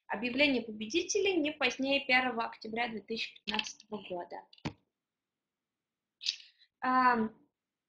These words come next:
также на момент подписания соглашения о предоставлении субсидий участник конкурса должен предоставить копию подписанного соглашения или протокола, или меморандума с иностранным партнером о выполнении совместного проекта.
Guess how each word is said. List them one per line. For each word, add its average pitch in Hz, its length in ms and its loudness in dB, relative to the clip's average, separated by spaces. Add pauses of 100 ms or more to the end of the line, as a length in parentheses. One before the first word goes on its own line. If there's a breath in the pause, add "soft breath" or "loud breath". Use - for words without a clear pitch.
также 349 360 8
на 285 80 0
момент 262 340 2
подписания - 440 0
соглашения 277 640 4
о 285 40 -2
предоставлении 240 680 -4
субсидий 381 720 2 (300 loud breath)
участник 269 480 2
конкурса 370 500 -2
должен 330 320 2
предоставить 269 640 -2
копию 277 320 0 (320)
подписанного 233 600 -6
соглашения 262 680 0
или 233 120 -4
протокола, 277 600 0
или 233 200 0
меморандума 220 640 0
с - 140 -10
иностранным 220 540 -4
партнером 392 500 4 (380 loud breath)
о 349 120 8
выполнении 302 580 4
совместного 247 520 -4
проекта. 196 720 -2